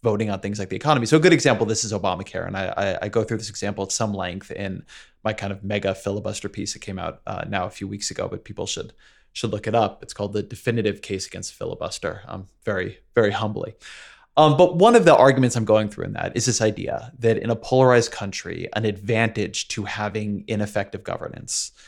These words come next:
is that it's actually better to not do much because of the exact dynamic you're describing here. If we're this divided,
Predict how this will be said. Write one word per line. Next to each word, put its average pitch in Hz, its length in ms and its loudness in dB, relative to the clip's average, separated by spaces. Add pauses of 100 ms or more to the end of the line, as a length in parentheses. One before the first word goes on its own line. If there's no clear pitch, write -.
(320)
is 117 300 -2
that 104 320 2
it's 117 140 0
actually 127 220 2
better 104 280 0
to 104 80 -6
not 107 180 -4
do 196 120 0
much 110 320 2
because 110 440 0
of 104 200 -2
the 107 80 -2
exact 107 500 0
dynamic 98 440 -4
you're 95 80 -10
describing 101 420 -6
here. 104 260 -4
If 95 100 -8
we're 101 120 -4
this 110 260 0
divided, - 720 -4